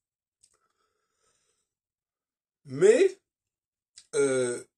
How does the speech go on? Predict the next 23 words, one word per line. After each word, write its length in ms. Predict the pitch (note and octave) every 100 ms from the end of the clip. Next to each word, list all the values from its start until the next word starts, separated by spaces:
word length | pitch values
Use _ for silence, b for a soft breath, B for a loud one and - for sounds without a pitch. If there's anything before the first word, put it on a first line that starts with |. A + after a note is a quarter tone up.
| -
est-ce 180 | D3+ D3
qu'il 140 | D3
devrait 240 | E3 E3+ E3+
dire 180 | F3+
pour 140 | - C3+
autant 340 | D3+ - A3
les 200 | - F#3
fourchetter, 840 | F3 F3 - E3+ - - E3+ - _ _ _ _ _ _
les 220 | C#3 C#3+
placer ? 560 | C#3+ D3+ D#3 - - - _ _ _ _ _ -
Oui, 120 | D3
c'est 120 | -
la 60 | -
question 260 | - - -
qui 120 | C#3
se 80 | -
passe. 180 | - _ _ B B
Puisque 220 | - - C#3+
un 200 | D3 D3 -
E 160 | G3+
devant 400 | E3+ D3 D3 C#3 -
un 80 | C#3+
S, 320 | D#3 -